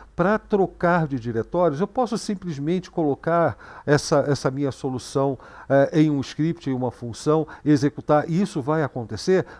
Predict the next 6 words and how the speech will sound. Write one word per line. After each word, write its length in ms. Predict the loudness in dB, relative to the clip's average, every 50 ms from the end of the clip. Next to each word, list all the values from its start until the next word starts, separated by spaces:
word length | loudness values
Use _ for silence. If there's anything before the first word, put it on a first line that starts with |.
| -20 _ _ _
Tem 220 | 6 6 6 6
alguns 560 | 6 2 2 0 -2 -4 -4 -4 -6 -8 -10
pontos 560 | -6 -2 0 0 0 -2 -4 -8 -10 -8 -8
específicos 1040 | -10 -12 -8 -6 -6 -6 -6 -8 -8 -4 -4 -4 -4 -4 -10 -12 -8 -8 -8 -8 -8
do 160 | -8 -10 -10
Shell 360 | -10 -8 -6 -4 -2 -2 -2